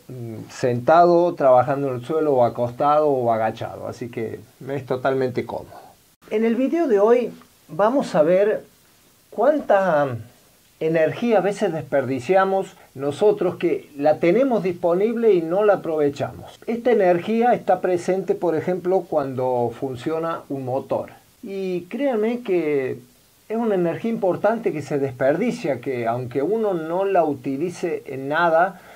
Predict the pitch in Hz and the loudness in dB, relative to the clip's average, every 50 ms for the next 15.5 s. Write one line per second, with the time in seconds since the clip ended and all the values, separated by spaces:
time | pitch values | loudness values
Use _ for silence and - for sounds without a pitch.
0 | - - - 120 117 120 135 131 139 139 - 135 123 120 117 113 107 101 101 101 | -20 -12 -8 -8 -2 2 2 2 2 2 0 -2 0 0 2 0 0 -2 -4 -8
1 | 92 90 90 - - _ _ - - 117 113 113 110 - 151 139 135 139 135 123 | -12 -16 -18 -20 -20 _ _ -16 -12 -12 -10 -10 -6 -2 -2 0 0 2 0 0
2 | 117 117 113 110 - 107 101 101 110 123 135 160 170 - 226 208 190 180 208 220 | 0 -2 -4 -6 -6 -6 -8 -8 -6 -4 -4 -4 -2 2 2 2 2 2 0 -4
3 | - - - - - - _ - 269 233 - 262 240 226 220 214 175 - 262 247 | -12 -18 -20 -20 -20 -20 _ -14 -12 -8 -6 -6 -2 -2 -2 -2 -4 -4 -4 -4
4 | 220 - - 196 175 - 151 131 95 85 - - - - - - _ _ _ _ | -4 -4 -4 -4 -4 -4 -4 -6 -6 -8 -10 -16 -20 -20 -20 -20 _ _ _ _
5 | - - - - - - 156 156 - - 226 226 - 196 196 185 180 170 160 151 | -20 -20 -20 -16 -10 -8 -8 -6 -4 -4 -6 -4 -2 2 2 4 4 4 2 2
6 | 147 147 151 170 190 202 208 196 - - 165 160 180 190 180 165 156 165 190 214 | 2 2 4 4 4 4 2 0 0 0 0 2 2 4 6 6 6 6 6 4
7 | 233 240 254 277 277 - - _ _ - - _ _ - - - 139 131 131 131 | 4 2 0 -2 -4 -10 -18 _ _ -20 -20 _ _ -12 -4 -2 0 2 2 0
8 | 123 - - 165 185 208 240 240 233 - 180 156 135 170 180 175 175 170 175 185 | -2 -2 0 2 4 4 4 2 0 -2 -2 -2 0 2 2 2 2 2 0 0
9 | 185 147 143 180 170 160 156 147 135 131 127 113 104 - - _ _ - 127 123 | -2 -4 -4 -4 -2 0 0 0 0 0 0 -4 -6 -8 -12 _ _ -14 -14 -4
10 | - 165 160 160 170 160 131 117 113 110 - - _ - 143 139 139 143 156 220 | 0 0 2 2 2 0 -2 -4 -8 -14 -16 -16 _ -2 0 2 2 2 2 0
11 | 233 226 196 170 175 190 214 277 - - - _ 170 170 175 170 165 160 156 151 | 0 2 2 2 2 2 2 0 -2 -6 -12 _ -2 2 2 2 2 2 0 -2
12 | 147 - 175 180 170 175 - 240 240 240 233 226 220 220 220 208 190 180 175 - | -2 -2 -4 -4 -4 -4 -6 -6 -4 -2 0 0 2 2 2 0 0 -2 -2 -2
13 | 160 151 143 143 143 143 143 202 214 214 202 185 156 147 180 190 185 - 185 - | -2 0 2 2 2 2 2 4 4 4 6 6 4 4 2 0 -2 -6 -8 -6
14 | - 147 135 147 165 - - - 175 175 175 - - - 120 123 120 117 143 139 | -6 -4 -2 -2 -2 -2 -2 -2 -2 -2 -2 -2 -4 -6 -6 -6 -4 -4 -4 -2
15 | 139 123 123 - - - - - - - | -4 -4 -4 -6 -8 -8 -10 -14 -18 -20